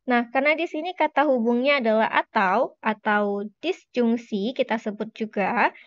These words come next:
yang mana pada disjungsi akan bernilai benar ketika kedua pernyataannya sama-sama benar, ataupun pernyataan pertama benar dan pernyataan kedua salah, atau juga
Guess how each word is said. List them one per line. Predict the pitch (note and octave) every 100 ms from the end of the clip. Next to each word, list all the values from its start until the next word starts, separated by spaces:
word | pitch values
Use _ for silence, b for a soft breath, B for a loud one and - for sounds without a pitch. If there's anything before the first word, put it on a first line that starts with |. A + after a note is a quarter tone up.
| B
yang | - A3+
mana | A3+ D#4
pada | D#4+ C4+ B3+
disjungsi | A#3 B3+ - A#3+ A3+ A#3 A3 B3
akan | - C#4 - B3 B3 A#3+
bernilai | D4+ D#4 C#4+ B3+ A#3+ A#3
benar | G3+ G3 G3 F#3+ F#3+ C#4 F#4 b b _ _
ketika | C4+ C4 C4+ - D#4+ E4+ F4+ _ _ _ _ _ -
kedua | C#4 B3+ C4 C4
pernyataannya | C#4 C#4 C4 B3 - A3 A#3 C#4+ E4 -
sama-sama | - A#3+ A#3 A#3 A3 A3
benar, | G3+ G3+ A3+ D#4 G#4 - _ _
ataupun | A#3 A#3 A#3 A#3+ E4 E4
pernyataan | C#4+ C4 A#3 B3+
pertama | B3+ B3+ A#3 A3 A3
benar | G3+ G#3 B3 E4 F#4+ -
dan | A#3+ B3
pernyataan | B3 A#3+ A#3 A3+ A3+
kedua | A3+ G#3+ G#3 A3
salah, | A#3 F#3+ G3 A3+ G4+ b b _ _
atau | - G#3+ A3 A3+
juga | A3 A3 D#4